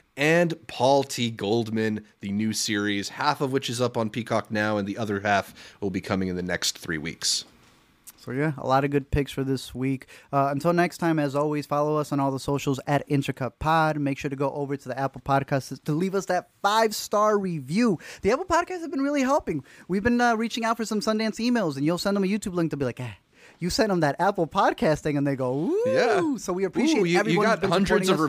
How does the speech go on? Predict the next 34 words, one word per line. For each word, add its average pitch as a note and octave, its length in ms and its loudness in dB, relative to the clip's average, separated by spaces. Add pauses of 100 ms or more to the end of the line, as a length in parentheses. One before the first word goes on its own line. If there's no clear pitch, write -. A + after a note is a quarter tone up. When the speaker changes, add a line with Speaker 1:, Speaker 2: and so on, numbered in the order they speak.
Speaker 1:
reviews G3 260 0
over F4 220 2
there? G4 240 2
Ooh. F4 600 2
Speaker 2:
They, D#3 140 2
they E3 260 -2
Speaker 1:
We E3 40 4
Speaker 2:
love F3+ 240 4
Speaker 1:
need F#3 80 2
some E3 80 4
Speaker 2:
that. D#3 60 4
Speaker 1:
more F#3+ 100 4
Speaker 2:
So D#3+ 80 2
Speaker 1:
five D3 140 6
Speaker 2:
when D3 180 2
we - 60 6
say, G3+ 280 4
Speaker 1:
stars. - 140 -6 (240)
Speaker 2:
when D#3+ 220 2
we G3 120 0
say G#3 220 0
we G3 160 2
appreciate F3+ 640 0
y'all, C3 160 0
y'all C#3+ 280 2
leaving F3+ 280 0
those E3 180 0
five E3 240 2
stars D#3 320 0
isn't D3+ 200 -2
just D#3+ 180 0
for D#3+ 100 2
our C#3+ 100 4
ego. C3+ 360 -2